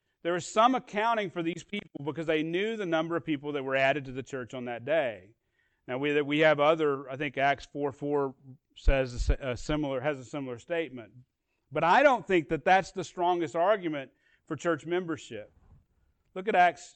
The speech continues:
two forty-two. "They were continually devoting themselves to the apostles' teaching and to fellowship, to the breaking of bread and to prayer." Said another,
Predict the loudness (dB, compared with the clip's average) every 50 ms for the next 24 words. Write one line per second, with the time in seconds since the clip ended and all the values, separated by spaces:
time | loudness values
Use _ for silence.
0 | _ -10 -8 -6 -6 -6 -6 -6 -4 -4 -4 -4 -6 -6 -6 -6 -6 -6 -8 -10
1 | -14 -20 _ _ _ _ _ _ _ _ _ _ _ _ -20 -20 -20 _ _ _
2 | _ _ _ _ -4 2 4 4 4 4 2 0 -2 -2 -4 -4 -4 -2 -2 -2
3 | -2 -2 0 0 2 2 2 2 2 0 0 2 2 4 4 2 2 0 0 -2
4 | -2 0 2 2 4 2 2 -2 -6 -4 -2 -2 -2 0 2 2 2 2 0 -4
5 | -12 -12 -8 -6 -4 -4 -4 -6 -6 -6 -6 -6 -8 -10 -14 _ _ _ _ _
6 | -6 -6 -6 -6 -6 -8 -2 0 0 2 2 0 -4 -6 -4 -2 -2 -2 -4 -8
7 | _ _ _ _ _ _ _ _ _ _ -8 -8 -6 -6 -2 0 0 0 0 -2
8 | _ _ _ _ _ -12 -6 -4 -4 -4 -4 -6 -10 -12 -16 _ _ -4 0 0
9 | 0 0 -2 -4 -6 -10 -14 -20 _ _ _ _ _ _ _ _ _ _ _ _
10 | _ 2 4 4 6 6 4 6 6 6 6 4